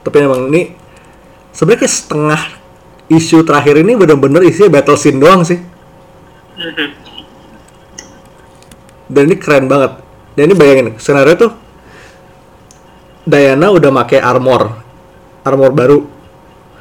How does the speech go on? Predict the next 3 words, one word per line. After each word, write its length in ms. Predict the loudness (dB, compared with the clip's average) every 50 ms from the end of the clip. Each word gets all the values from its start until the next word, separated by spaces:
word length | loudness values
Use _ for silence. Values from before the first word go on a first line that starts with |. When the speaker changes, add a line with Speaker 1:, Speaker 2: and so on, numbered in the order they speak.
| -20 -20 -20 -20 -20 -20 -20 -20 -8
Speaker 1:
plus 240 | -2 0 0 2 2
ngebawa, 640 | 2 2 2 4 4 4 4 4 2 0 -6 -16 -20 -20 _ _ _ _ _ _ _ _ _ _ -14 _
eh, 520 | -2 0 0 2 2 4 4 4 2 2